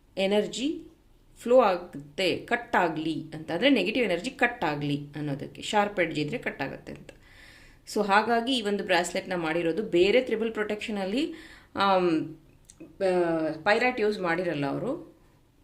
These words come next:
but ನಾವು ಇದರಲ್ಲಿ ಯೂಸ್ ಮಾಡಿದ್ದೀವಿ ಪೈರೈಟ್. And ಈ ಒಂದು ತ್ರಿಬಲ್ ಪ್ರೊಟೆಕ್ಷನ್ ಬ್ರಾಸ್ಲೆಟ್ನ ಉಪಯೋಗ ಏನಪ್ಪ ಅಂತಂದ್ರೆ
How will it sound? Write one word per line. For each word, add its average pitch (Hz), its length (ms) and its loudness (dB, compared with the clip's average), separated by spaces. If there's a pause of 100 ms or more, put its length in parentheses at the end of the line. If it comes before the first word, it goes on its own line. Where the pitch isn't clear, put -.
(340)
but 180 220 -4
ನಾವು 254 380 2
ಇದರಲ್ಲಿ 214 340 -2
ಯೂಸ್ 165 240 -6
ಮಾಡಿದ್ದೀವಿ - 420 -10
ಪೈರೈಟ್. 262 560 2 (600)
And 220 160 0 (120)
ಈ 277 240 8
ಒಂದು 294 400 6
ತ್ರಿಬಲ್ 262 420 0
ಪ್ರೊಟೆಕ್ಷನ್ 214 640 -4
ಬ್ರಾಸ್ಲೆಟ್ನ 170 640 0
ಉಪಯೋಗ 247 540 0 (220)
ಏನಪ್ಪ 160 360 -6
ಅಂತಂದ್ರೆ 147 800 -6